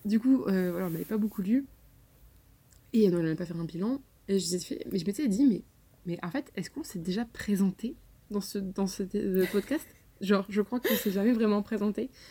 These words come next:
à part dire, euh, nos livres, qu'on, enfin, comment dire, se présenter par les livres, avec le premier épisode. À la rigueur, on pourrait dire que ça marche un peu comme ça, nos goûts et tout. Mais sinon, en général, euh, vous avez pu avoir des petites idées de qui on est, euh, par, euh, avec les épisodes, euh,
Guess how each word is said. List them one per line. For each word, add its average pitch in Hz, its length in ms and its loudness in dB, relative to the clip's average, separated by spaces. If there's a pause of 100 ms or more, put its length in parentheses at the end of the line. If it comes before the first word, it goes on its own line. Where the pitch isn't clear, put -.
(120)
à 214 80 -8
part 233 160 -4
dire, 247 320 -2 (300)
euh, 190 80 4
nos 202 120 4
livres, 214 340 4
qu'on, 190 260 0
enfin, 175 240 -6 (260)
comment 202 120 -8
dire, 185 120 -4
se - 80 -6
présenter 226 480 2 (140)
par 220 180 -2
les 202 100 6
livres, 233 400 2 (420)
avec 185 180 -2
le 190 80 4
premier 185 240 0
épisode. 226 400 2 (120)
À - 40 -10
la 185 80 -8
rigueur, 175 300 0
on 175 80 -2
pourrait 180 220 -4
dire 180 180 -6
que - 80 -20
ça 175 120 -6
marche 175 240 -8
un 175 80 -4
peu 170 140 -2
comme 170 140 -2
ça, 285 220 -4 (320)
nos 190 120 6
goûts 196 260 4
et 185 60 6
tout. 302 180 -2 (580)
Mais 185 120 0
sinon, 233 220 0
en 254 40 2
général, 208 480 0
euh, 170 580 -2
vous 180 240 0
avez 175 140 6
pu 190 180 -4
avoir 180 280 -2
des 170 160 -2
petites 185 360 -8
idées 190 340 2
de 160 140 -6
qui 190 220 -6
on 175 240 0
est, 185 180 2
euh, 175 140 -4 (100)
par, 165 200 -6
euh, 165 280 -4
avec 170 180 0
les 170 120 -8
épisodes, 180 360 -4
euh, 185 120 -4